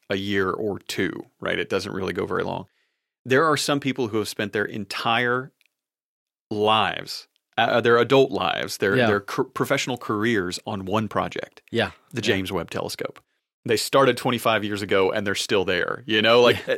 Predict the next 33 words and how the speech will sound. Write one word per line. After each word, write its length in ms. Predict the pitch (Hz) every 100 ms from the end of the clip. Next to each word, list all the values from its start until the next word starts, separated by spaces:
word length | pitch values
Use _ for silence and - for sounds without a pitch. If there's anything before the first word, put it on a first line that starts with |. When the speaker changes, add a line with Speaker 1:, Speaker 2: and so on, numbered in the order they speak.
| -
Speaker 1:
think 240 | 190 220
about 360 | 190 104 90 -
that, 220 | - -
you 140 | 120
know? 120 | 117 127
They 120 | 143
don't 220 | 180 156
do 180 | 143 208
that 240 | 95 -
anymore. 400 | - - - - - - - -
<laughs> 60 | 135 _ - - -
Speaker 2:
I, 160 | 135 -
I, 220 | - 151 170
I 140 | 139
can't 300 | 170 185 180
imagine, 480 | 160 147 147 131 127
like, 140 | 120 107
working 380 | 123 127 135 117
for 140 | 117
one 300 | 104 123 120
company 540 | - 110 113 110 107
or, 180 | 101 104
or 220 | 98 104
one 100 | 104
Speaker 1:
Yeah. 260 | 117 131 90
Speaker 2:
single 300 | 117 110 107
thing. 240 | - 120
Speaker 1:
Yeah. 340 | 120 147 151 131
Speaker 2:
I, 240 | 143 143 147
I 20 |
think 280 | - 190 165
as, 320 | 190 165 160
uh, 200 | -